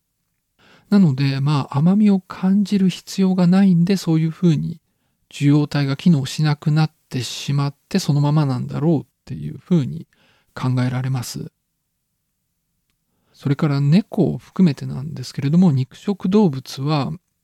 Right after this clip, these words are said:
苦味の受容体も少ないっていう特徴があるんです。じゃあ猫は何を味として感じてるんだろうっていうところなんですけれども、あの、猫が食べている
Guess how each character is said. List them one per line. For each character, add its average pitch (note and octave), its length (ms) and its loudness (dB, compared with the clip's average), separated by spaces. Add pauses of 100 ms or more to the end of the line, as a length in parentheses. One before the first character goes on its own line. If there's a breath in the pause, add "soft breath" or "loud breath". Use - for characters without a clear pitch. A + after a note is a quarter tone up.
苦 C3 460 0
味 A#3 120 4
の A3 120 6
受 F#3 180 2
容 F3 240 4
体 D#3 260 -2
も D3 140 0
少 - 380 -2
な D#3+ 160 4
い C3+ 60 -4
っ - 40 -14 (160)
て - 80 -14
い C3+ 100 -10
う D#3+ 220 -12
特 - 220 -12
徴 C3+ 220 -2
が A#2+ 240 -10 (220)
あ B2 140 -2
る A#2+ 100 -6
ん A#2+ 80 -8
で B2 120 -10
す。 - 280 -10 (1700)
じ F#3 100 -2
ゃ D#3+ 60 4
あ - 20 0
猫 D3+ 380 2
は E3 320 -2 (560)
何 G3+ 320 2
を - 200 -2
味 C3 220 -2
と D3 100 -4
し - 120 -10
て C#3 80 -2
感 C#3+ 240 0
じ D3+ 120 -2
て D3 120 0
る D#3+ 100 4
ん C#3 80 2
だ D3+ 140 -8
ろ C#3+ 120 -2
う C#3 120 -2
っ - 40 -16 (140)
て - 80 -10
い - 120 -6
う C#3+ 140 -14
と C3 120 -14
こ C#3+ 220 -2
ろ C#3 280 -4
な C3 200 -6
ん C3 80 -6
で C#3 100 -10
す - 80 -16
け B2+ 100 -8
れ C3+ 80 -10
ど C#3 120 -2
も、 D#3+ 300 0 (400)
あ B2 200 -8
の、 B2 260 -12
猫 C#3 480 -2
が - 240 -8 (120)
食 E3 140 -2
べ C#3 100 -2
て - 140 -10
い C3+ 100 -6
る D3+ 220 -10